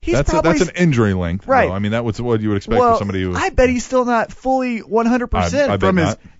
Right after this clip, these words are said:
Speaker 1: bum ankle to every o-, other thing that he's done in his career.
Speaker 2: Seven months after I've quit any job, I've never been like, "Man, I wish I could go back to that job." I'm always like, "Man, am I glad I left that fucking place."
Speaker 1: Right.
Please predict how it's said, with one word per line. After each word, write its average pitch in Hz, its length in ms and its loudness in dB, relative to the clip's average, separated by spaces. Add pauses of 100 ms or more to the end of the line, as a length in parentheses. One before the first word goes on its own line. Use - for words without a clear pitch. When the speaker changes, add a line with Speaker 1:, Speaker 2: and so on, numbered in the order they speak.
(140)
Speaker 1:
bum 165 520 0
ankle 175 560 -2
to 147 220 -2
every 180 300 2
o-, 175 260 2
other 170 240 0
thing 180 200 -6
that 165 100 -4
he's 131 140 -4
done 147 240 -2
in 165 100 -2
his 151 220 -4
career. 151 260 -2
Speaker 2:
Seven 190 240 -2
months 143 220 -4
after 127 160 -4
I've 104 120 -6
quit - 220 -4
any 123 160 -2
job, 151 400 0 (240)
I've 120 160 -2
never 127 160 -2
been 110 140 -4
like, 95 260 -6
"Man, 92 220 -8
I - 40 -10
wish 90 160 -12
I 90 40 -8
could 80 80 -12
go 82 100 -4
back 80 160 -4
to 82 60 -8
that 82 100 -8
job." 80 200 -6
I'm 78 60 -8
always 85 180 -6
like, 78 140 -8 (120)
"Man, 151 300 0
am 131 60 0
I 143 100 0
glad 120 260 2
I 113 60 2
left 110 180 0
that 107 160 -2
fucking 85 280 -10
place." 87 160 -14
Speaker 1:
Right. 120 300 -2